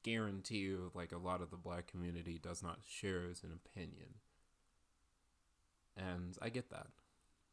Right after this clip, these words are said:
you know. For most of us, it is because of the fact that we've been doing this for so long, for so hard,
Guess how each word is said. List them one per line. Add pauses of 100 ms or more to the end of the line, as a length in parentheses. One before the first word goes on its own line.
(300)
you
know. (1040)
For
most
of
us,
it
is
because
of
the
fact
that
we've
been
doing
this
for
so
long,
for
so
hard,